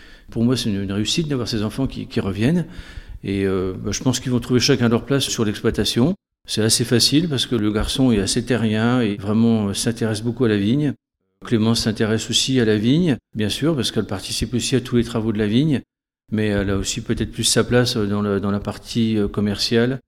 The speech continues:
et ça, ça lui convient parfaitement. Donc, euh, pour le moment, il y a un équilibre qui se met en place assez facilement.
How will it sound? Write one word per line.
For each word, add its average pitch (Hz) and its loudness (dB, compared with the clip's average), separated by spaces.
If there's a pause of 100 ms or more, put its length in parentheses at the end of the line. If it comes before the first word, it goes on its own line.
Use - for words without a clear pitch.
(140)
et 98 -4
ça, - 0
ça 110 0
lui 98 -4
convient 101 -2
parfaitement. 113 -2
Donc, 101 -2
euh, 101 -6
pour 110 -10
le 107 -2
moment, 113 2
il 110 0
y - 0
a 107 0
un 104 0
équilibre 107 -2
qui 104 -12
se - -6
met 110 0
en 98 -4
place 117 -2
assez 117 -6
facilement. 117 0